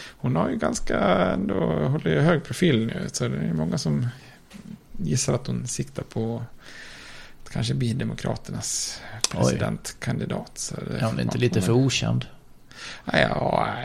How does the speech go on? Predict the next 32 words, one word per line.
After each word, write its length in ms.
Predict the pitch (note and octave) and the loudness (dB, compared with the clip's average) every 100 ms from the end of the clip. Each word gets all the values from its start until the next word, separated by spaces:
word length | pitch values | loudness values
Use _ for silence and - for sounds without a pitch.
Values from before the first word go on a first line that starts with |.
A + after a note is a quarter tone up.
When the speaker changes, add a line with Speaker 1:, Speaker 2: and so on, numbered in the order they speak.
| - | -6
Speaker 1:
jag 60 | - | -6
vet 20 | |
inte 160 | - - | -6 -8
sjutton. 380 | - - - | -8 -6 0
Jag 140 | - - | 2 2
tror 120 | F3+ | 0
hon 160 | G#3+ F#3+ | 2 0
skulle 220 | - - | -4 -8
kunna, 340 | - D2+ C#2 - - - | -2 0 0 -2 -4 -4
hon 120 | - | -2
börjar 200 | - G1+ | -2 0
nog 240 | E3+ D#2 - | 0 0 -2
bli 280 | - C#2 - | -2 0 0
så 120 | B2 | -2
pass, 520 | - - - - - - - | -6 -8 -6 -6 -8 -12 -2
Speaker 2:
Mhm. 340 | F2 F2+ C3 A#2+ - - - | 0 0 -2 -4 -8 -20 -18
Speaker 1:
så 140 | - | -14
pass, 400 | - A#2+ - - | -4 -4 -4 -8
eh, 300 | - B2+ B2 | -4 -2 -2
känd 320 | B2 - - - | -2 -2 -4 -4
att 140 | - | -8
hon 140 | - | -10
skulle 220 | - - - | -10 -12 -10
kunna 200 | - - | -8 -6
göra 120 | - | -6
Speaker 2:
Jag 80 | - | -2
tror 120 | C#3+ | 0
inte 140 | B2+ | 2
det 60 | B2+ | 4
blir 120 | C#3 | 6
Oprah 420 | C#3 C3 - A#2 | 8 6 4 0
då. 80 | A#2 | 2